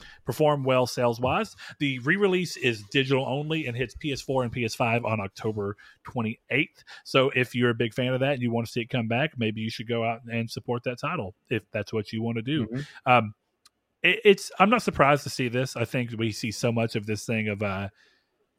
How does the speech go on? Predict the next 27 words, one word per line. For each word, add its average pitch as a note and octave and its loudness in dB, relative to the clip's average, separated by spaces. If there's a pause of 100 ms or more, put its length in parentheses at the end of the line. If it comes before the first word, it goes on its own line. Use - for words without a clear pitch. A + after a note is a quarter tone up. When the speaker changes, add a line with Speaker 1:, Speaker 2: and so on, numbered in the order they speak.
(360)
Speaker 1:
horror F3 6
games E3+ 2
kind C#3 4
of A#2+ -2
being C#3 0
on B2 0
the A2+ -2
rebound C3 -2
where A2 2 (280)
somebody D3+ 6
saw C#3 4
Resident B2+ 4
Evil B2 2
do C3 6
it B2+ 2
really C3+ 2
well. C3+ -2
So A#2+ 2
then A#2 2
they're A#2 0
like, A#2 2
"But A#2 2
we're D#3+ 0
gonna B2 0
do A2 -2
it G2 -6
now." G#2 -6